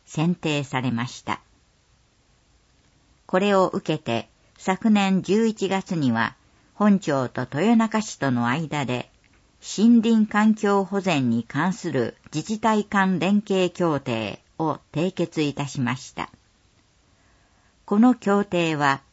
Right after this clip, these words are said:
能勢町と豊中市が相互に連携し、能勢町の豊かな森林を守り、育むことで、二酸化炭素の吸収量を増加させるとともに、自然体験や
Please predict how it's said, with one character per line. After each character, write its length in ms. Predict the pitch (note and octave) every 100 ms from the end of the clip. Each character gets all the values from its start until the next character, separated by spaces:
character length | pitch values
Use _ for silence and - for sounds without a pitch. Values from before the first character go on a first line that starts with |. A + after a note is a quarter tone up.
| _ _ -
能 120 | E3
勢 200 | G#3+ G3
町 300 | F#3+ F3 E3+
と 140 | D#3+
豊 300 | D#3 F3 A3
中 280 | A3 G#3+ G3+
市 200 | - B2+
が 240 | A#2+ A2 - _ _
相 300 | - B3 A#3+
互 160 | F#3+ C#3+
に 160 | B2+ A2+
連 260 | C#3 F3+ -
携 260 | D#3+ D3
し、 380 | C#3+ - C3 A2+ _ _ _ _ _ _ _
能 140 | D#3+ E3
勢 200 | G#3+ G3+
町 300 | G3 F3+ E3+
の 180 | D#3+
豊 260 | E3+ A3 A3+
か 140 | F3
な 120 | C#3 B2
森 340 | - E3 F#3+
林 240 | F3 E3
を 180 | D3+ D3
守 520 | C#3 C#3+ E3+ C3+ G#2
り、 20 | - _ -
育 420 | F3+ A#3+ A3+ B3
む 120 | D#3
こ 140 | C3+
と 140 | C3 C#3+
で、 240 | A#2 A2 _ _ _ _
二 100 | -
酸 280 | E3 A3 G#3+
化 160 | G#3 G3
炭 240 | G3 F#3+
素 160 | F3 B2+
の 160 | B2
吸 280 | B2 - A3+
収 340 | G#3+ A#3 A3 D#3
量 220 | C3 A2+
を 240 | A2 G#2 -
増 220 | D3 F#3+
加 160 | F#3+
さ 160 | F3+ D#3+
せ 180 | C#3+ E3+
る 100 | C3+
と 140 | D3+
と 140 | C#3 C3+
も 160 | C3+
に、 240 | B2+ A#2+ - _ _ _ _ _ _
自 240 | - F3+
然 240 | F3 A3 G#3
体 280 | - G3+ F3
験 360 | D3+ C3+ A#2+
や 260 | A2+ G#2+